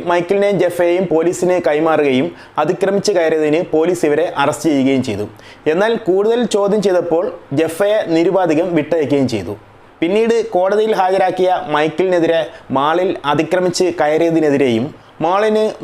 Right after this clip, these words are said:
നാശനഷ്ടമെല്ലാം ഉണ്ടാക്കിയെന്നൊക്കെ കാണിച്ച് പ്രോസിക്യൂഷൻ വാദിച്ചെങ്കിലും ഒരു താമസ സ്ഥലം നിർമ്മിക്കുന്നത് അത്ര വലിയൊരു തെറ്റല്ല എന്ന്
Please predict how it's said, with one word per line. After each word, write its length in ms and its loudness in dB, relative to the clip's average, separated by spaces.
നാശനഷ്ടമെല്ലാം 840 0
ഉണ്ടാക്കിയെന്നൊക്കെ 600 0
കാണിച്ച് 360 0
പ്രോസിക്യൂഷൻ 560 0
വാദിച്ചെങ്കിലും 560 0
ഒരു 140 2
താമസ 380 0
സ്ഥലം 260 0
നിർമ്മിക്കുന്നത് 540 0
അത്ര 260 -2
വലിയൊരു 420 2
തെറ്റല്ല 400 0
എന്ന് 180 2